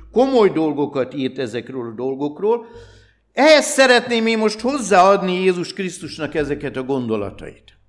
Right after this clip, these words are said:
Arról, hogy hogyan éli meg Isten, Jézus, hogyan éljük meg mi a rostálást,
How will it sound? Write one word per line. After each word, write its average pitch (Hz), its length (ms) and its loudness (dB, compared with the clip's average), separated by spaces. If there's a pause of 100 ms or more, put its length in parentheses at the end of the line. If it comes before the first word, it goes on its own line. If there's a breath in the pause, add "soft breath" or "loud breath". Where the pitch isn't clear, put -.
(560)
Arról, 135 920 0 (840)
hogy 110 180 -10
hogyan 247 400 -2
éli 160 440 -4
meg 120 380 -8 (480)
Isten, 196 880 -6
Jézus, 147 880 -8 (420)
hogyan 160 400 2
éljük 127 460 -2
meg 98 280 -6
mi 240 340 0 (460)
a 139 100 -4
rostálást, 143 880 -8